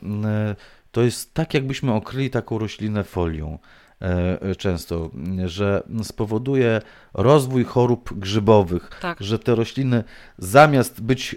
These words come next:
Speaker 1: chronione od, e, zimna, to one może i będą chronione od zimna, ale za to zgniją, <laughs> bo wszystkie choroby grzybowe,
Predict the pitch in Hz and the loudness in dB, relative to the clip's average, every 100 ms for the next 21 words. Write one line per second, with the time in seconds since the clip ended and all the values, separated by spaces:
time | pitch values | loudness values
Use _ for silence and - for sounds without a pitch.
0 | - - 123 123 143 165 151 123 107 - | -6 -2 4 4 6 4 4 4 2 2
1 | 107 - - 110 104 101 123 185 143 107 | 0 0 -4 2 2 2 -2 -2 0 -2
2 | 107 - - - 196 113 120 117 123 117 | -2 -6 -20 -8 0 2 2 0 0 0
3 | 117 107 95 190 196 - 127 117 107 98 | 0 0 0 0 0 0 0 0 0 -2
4 | 90 95 90 90 110 104 104 98 92 90 | -2 -4 -4 -2 0 0 -2 -4 -8 -6
5 | 104 113 113 98 101 - - - - - | -2 2 4 2 0 -6 -12 -16 -16 -16
6 | - 98 95 135 - - 127 120 120 - | -4 -2 0 -2 -4 -8 -8 -4 -4 0
7 | 104 107 104 98 101 101 101 | 2 2 0 -2 0 0 0